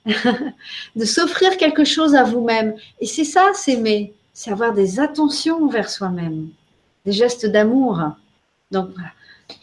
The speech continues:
Vous encourager à en poser. Après, c'est la confiance en soi et renforcer cette confiance. Donc, justement, en vous, en vous challengeant avec des défis. J'aime bien, euh, j'aime bien ça, poser des défis pour aller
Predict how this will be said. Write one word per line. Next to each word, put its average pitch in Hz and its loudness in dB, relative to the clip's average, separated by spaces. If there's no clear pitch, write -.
Vous 180 -4
encourager 226 2
à 226 4
en 214 2
poser. 220 2
Après, 330 2
c'est 370 4
la 277 4
confiance 285 2
en 262 2
soi 254 2
et 196 -6
renforcer 269 -2
cette 262 -2
confiance. 262 -2
Donc, 220 -4
justement, 233 2
en - 4
vous, 196 0
en 262 -2
vous 277 4
challengeant 294 6
avec 226 4
des 208 2
défis. 208 0
J'aime 185 2
bien, 190 0
euh, 160 -4
j'aime 175 -8
bien 185 -4
ça, 160 -6
poser 185 -6
des 175 -6
défis 196 -4
pour 196 -10
aller 175 -4